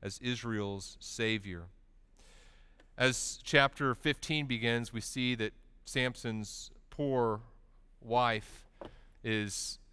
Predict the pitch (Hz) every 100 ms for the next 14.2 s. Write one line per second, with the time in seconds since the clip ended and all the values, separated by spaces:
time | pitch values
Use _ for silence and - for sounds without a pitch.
0 | 117 135 127 120 - 123 113 110 110 -
1 | - _ 120 117 117 - 117 113 - 107
2 | - 104 120 113 107 101 95 98 92 95
3 | - 104 - - 123 - 107 107 95 101
4 | 92 110 107 110 110 101 98 95 90 87
5 | 92 - _ _ - - 120 113 - 113
6 | 107 98 104 101 - 101 - 101 101 -
7 | - _ _ _ _ _ - 120 127 123
8 | 117 113 - _ _ _ _ _ - 139
9 | 120 - 127 185 175 135 170 151 123 127
10 | 147 127 110 107 - - - - 120 117
11 | 117 - - - 143 139 135 117 120 107
12 | - 127 127 107 123 120 107 - 110 107
13 | 95 - - 101 82 - - 110 107 104
14 | 107